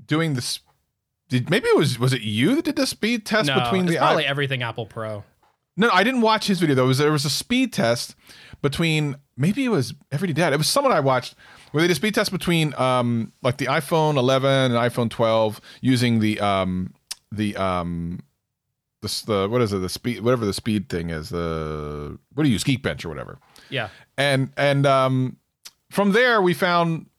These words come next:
Speaker 1: some things we kind of knew. I, uh, but they also did
Speaker 2: That
Speaker 1: it
Speaker 2: might have been
Speaker 1: between
Speaker 2: me then. <laughs>
Speaker 1: No, but there was someone who did it. No, I think it must have been Everyday Dad be-,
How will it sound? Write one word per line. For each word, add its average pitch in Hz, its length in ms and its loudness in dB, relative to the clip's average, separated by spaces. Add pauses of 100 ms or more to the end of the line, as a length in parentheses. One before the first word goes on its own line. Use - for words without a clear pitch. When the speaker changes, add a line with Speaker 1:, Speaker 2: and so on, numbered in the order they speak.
(100)
Speaker 1:
some 156 160 0
things 156 200 0
we 147 120 0
kind 156 180 0
of 143 80 0
knew. 123 340 4
I, 123 120 2 (200)
uh, 113 420 0 (360)
but 139 160 -2
they 165 80 2
also 214 240 2
did 170 80 0
Speaker 2:
That 185 80 4
Speaker 1:
it 190 40 2
Speaker 2:
might 160 100 2
have 139 100 0
been 123 280 0
Speaker 1:
between - 0 -
Speaker 2:
me 101 80 -10 (180)
then. - 80 -10 (880)
<laughs> - 360 -16
Speaker 1:
No, 247 140 8
but 226 120 4
there 214 100 4
was 185 80 2
someone 240 180 4
who 214 80 6
did 196 160 2
it. 170 60 -2
No, 185 240 4
I 156 80 2
think 277 120 0
it 247 40 -2
must 254 140 0
have - 40 -6
been 254 100 2
Everyday 220 200 2
Dad 233 160 2
be-, 170 100 -2